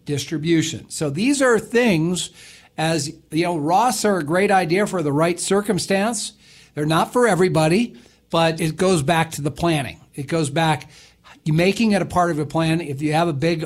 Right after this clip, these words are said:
I R A, uh, you gotta have a plan on how you convert most efficiently into a Roth. You don't just do it in one lump sum in general.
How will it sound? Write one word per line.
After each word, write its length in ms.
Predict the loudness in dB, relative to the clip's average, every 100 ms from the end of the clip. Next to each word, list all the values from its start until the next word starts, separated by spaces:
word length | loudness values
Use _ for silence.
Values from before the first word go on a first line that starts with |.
| -4
I 180 | -2 0
R 200 | 0 2
A, 340 | 2 0 -4 -12 -20 -20 _
uh, 60 | -2
you 180 | 0 0
gotta 200 | 0 0
have 120 | -2
a 80 | -4
plan 420 | -4 -2 0 0
on 100 | -2
how 500 | -6 -8 -2 2 2
you 260 | 2 0
convert 840 | 0 -2 -2 0 2 2 -2 -10 -12 -4
most 360 | -2 -2 -4 -14 _ -20 -20 _
efficiently 1000 | -10 -4 -2 -2 -2 -4 -6 -6 -6 -8 -14 _ _ -4
into 380 | 0 0 0
a 80 | 0
Roth. 420 | 2 2 0 -4
You 120 | -2 2
don't 200 | 2 2
just 240 | 0 0
do 160 | 2 2
it 100 | 2
in 120 | 0
one 240 | 0 0
lump 240 | -2 -4 -6
sum 540 | 0 0 0 -2 -6
in 200 | -4 -2
general. 540 | 0 0 0 -2 -6